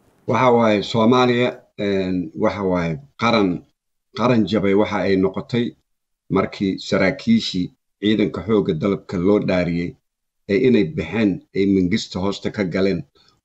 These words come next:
oo soo hubeeyey, oo qaranka la burburiyey. Maalintaas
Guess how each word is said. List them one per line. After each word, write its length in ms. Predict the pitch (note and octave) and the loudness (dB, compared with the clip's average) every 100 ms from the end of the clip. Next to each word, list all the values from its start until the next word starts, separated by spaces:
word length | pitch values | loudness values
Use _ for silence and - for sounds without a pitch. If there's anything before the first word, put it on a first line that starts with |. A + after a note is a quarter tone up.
| F#2 | -4
oo 80 | |
soo 260 | F#2+ - A#2 | -2 2 0
hubeeyey, 540 | G#2 F#2 G2 F2+ F2+ - | 2 2 4 4 0 -4
oo 100 | F#2 | -8
qaranka 400 | - A2+ G2+ - | -6 -2 -2 0
la 120 | F#2 | -2
burburiyey. 640 | D#2+ F2 D2+ F2+ F2 F2 - _ _ _ | -2 -4 -6 -2 0 0 -4 _ _ _
Maalintaas 720 | G2+ G#2+ A2+ B2+ A#2 A2 G2 | 2 4 4 4 2 0 -2